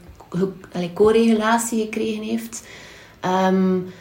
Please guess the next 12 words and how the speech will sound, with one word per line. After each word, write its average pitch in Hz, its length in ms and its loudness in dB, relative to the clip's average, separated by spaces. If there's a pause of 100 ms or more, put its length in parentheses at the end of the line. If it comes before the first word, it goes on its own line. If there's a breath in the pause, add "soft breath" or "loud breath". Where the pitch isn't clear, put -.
(120 loud breath)
stu-, - 240 -8
een 208 100 2
stuk 208 240 2
ook 220 120 4
het 190 120 6
democratisch 214 680 0
principe, 247 540 -2
opvoeden 226 380 -4
zonder 233 300 -2
straffen 214 420 -6
en 196 140 -2
belonen. 196 540 -2